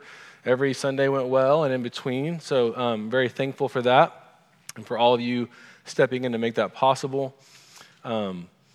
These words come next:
we were going through the book of Jonah when I left, or when I, the last time I preached. We're gonna pick up Jonah. We're gonna pick up Jonah for four more weeks. And as you know, the book of Jonah, you may know,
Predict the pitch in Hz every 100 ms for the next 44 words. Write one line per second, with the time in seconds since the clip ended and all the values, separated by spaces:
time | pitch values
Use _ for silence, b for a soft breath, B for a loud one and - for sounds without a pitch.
0 | - 143 151 151 175 170 170 151 151 160
1 | 147 123 127 160 160 127 131 - b b
2 | b b b b 139 135 131 120 117 131
3 | 127 117 127 131 123 117 113 - 127 117
4 | 131 123 127 110 - 123 - 143 135 160
5 | 156 220 135 117 101 87 - _ _ b
6 | b 139 139 151 165 151 131 143 143 131
7 | - 151 156 147 139 123 156 156 175 -
8 | - - B B B B - 143 139 135
9 | 143 160 175 156 147 143 139 156 151 123
10 | 151 139 139 135 127 127 113 104 117